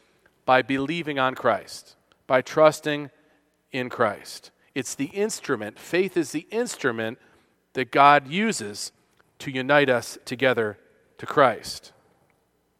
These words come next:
Back to Pilgrim in his progress, or Christian now. He goes along his way. Various characters try to convince him of other ways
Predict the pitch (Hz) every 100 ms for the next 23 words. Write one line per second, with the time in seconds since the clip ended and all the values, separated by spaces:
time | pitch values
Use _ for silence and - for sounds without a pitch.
0 | _ _ _ _ _ _ _ - 143 147
1 | 143 - 160 165 135 123 156 135 123 123
2 | - 151 143 123 113 104 - 117 - 165
3 | 147 131 123 113 110 98 _ _ _ _
4 | _ _ - 156 190 185 160 160 156 139
5 | 135 151 156 156 151 _ _ - 147 185
6 | 175 - - 170 170 - 135 - 147 143
7 | 135 131 151 139 131 127 143 135 131 139
8 | 123 123 -